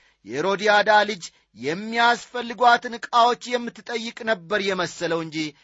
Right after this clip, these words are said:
የመጥምቁ ዮሐንስን አንገት የምትጠይቅ አልመሰለውም። ቁጥር ስምንት፣ እርሷም በእናቷ ተመክራ የመጥምቁን የዮሐንስን ራስ በዚህ በወጪት ስጠኝ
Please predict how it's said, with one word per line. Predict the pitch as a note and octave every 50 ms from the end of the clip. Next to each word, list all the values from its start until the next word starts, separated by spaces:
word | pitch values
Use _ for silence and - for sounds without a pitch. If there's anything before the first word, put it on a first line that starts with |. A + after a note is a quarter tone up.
| _ _ _ _ _ _ -
የመጥምቁ | A2+ D3+ F#3 G#3 G#3 G#3 A#3 A#3 - A#3+ A#3+
ዮሐንስን | A#3 A#3 A3+ A3 A3+ A3 A3 G3 - A3+ G#3+
አንገት | A3 G#3+ G#3 G#3 F#3+ G#3 G#3 - _ _ _ _ _ _ _ _
የምትጠይቅ | A2+ C3 E3+ G#3 A3+ A#3 G#3+ E3+ A3+ A3 - A3 G#3 G3 G3 - -
አልመሰለውም። | G3+ F#3 E3+ E3+ E3 D#3+ D#3+ D#3 D3 - - - D3 C3 B2 A2+ G2+ E2 _ _ _ _ _ _ _ _ -
ቁጥር | B3+ C4+ D4+ D4 C4+
ስምንት፣ | - G#3+ E3+ C#3+ A2 F2 - _ _ _ _ _ _ _ _
እርሷም | G#2+ B2 C3+ - - D#3+ D#3+ E3 F3 F3
በእናቷ | E3 E3+ F3+ F3+ F3+ F3 F3 E3+ F3 F#3+ F3+ F3
ተመክራ | F3 G3 F3 F3 E3+ E3+ F3+ F#3 F3
የመጥምቁን | F3 F3+ F3+ F3 F3+ F3 F3+ F#3 F3+ - F#3 F#3+ F#3
የዮሐንስን | F#3 F#3 F#3 F#3 F#3 F#3 F#3 F#3+ F#3 E3+ F3+ F3+ F3+ F#3
ራስ | F#3+ F#3 F#3 F3+ - - _ _ _ _ G#2
በዚህ | A2 C3+ D#3 F#3 G3+ F3+ G3 A#3+ B3 B3
በወጪት | G3+ G#3+ A#3+ A#3+ B3 A#3+ B3 B3+ B3 - -
ስጠኝ | G#3+ - A#3 - - A#3+ G#3+ A3